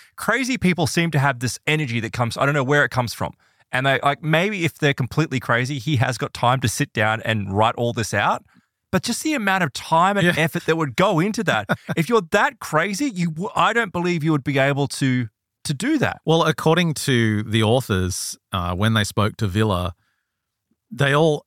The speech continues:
Speaker 2: you know, when they were all still alive, they were all very serious, sincere,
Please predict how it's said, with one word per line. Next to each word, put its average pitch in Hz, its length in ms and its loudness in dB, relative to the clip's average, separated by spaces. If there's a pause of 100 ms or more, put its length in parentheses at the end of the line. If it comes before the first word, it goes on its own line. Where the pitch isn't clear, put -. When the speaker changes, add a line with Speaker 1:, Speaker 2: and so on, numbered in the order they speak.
(140)
Speaker 2:
you 139 140 -2
know, 113 80 4
when 113 100 4
they 131 80 4
were 110 140 4
all 127 80 2
still 113 240 -2
alive, 95 640 0 (140)
they 120 100 4
were 135 160 4
all 185 240 2 (160)
very 123 320 2
serious, 113 580 2
sincere, 101 1040 -2